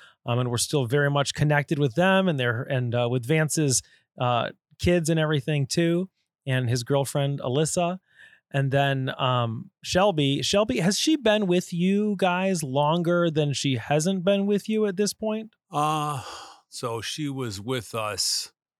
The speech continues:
Speaker 2: at nine, and she's sixteen now. So
Speaker 1: Okay, so
Speaker 2: not,
Speaker 1: not
Speaker 2: not
Speaker 1: quite,
Speaker 2: quite there,
Speaker 1: but,
Speaker 2: yeah. Mm-hmm.
Speaker 1: but certainly a considerable chunk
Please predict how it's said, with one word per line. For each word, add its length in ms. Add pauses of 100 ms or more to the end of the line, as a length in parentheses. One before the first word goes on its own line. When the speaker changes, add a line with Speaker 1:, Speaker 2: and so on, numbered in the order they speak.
(540)
Speaker 2:
at 260
nine, 580
and 120
she's 220
sixteen 480
now. 300
So 60
Speaker 1:
Okay, 200
so 160
Speaker 2:
not, 60
Speaker 1:
not 180
Speaker 2:
not 120
Speaker 1:
quite, 200
Speaker 2:
quite 220
there, 120
Speaker 1:
but, 200 (200)
Speaker 2:
yeah. 60
Mm-hmm. 200 (120)
Speaker 1:
but 320 (220)
certainly 420
a 60
considerable 720
chunk 400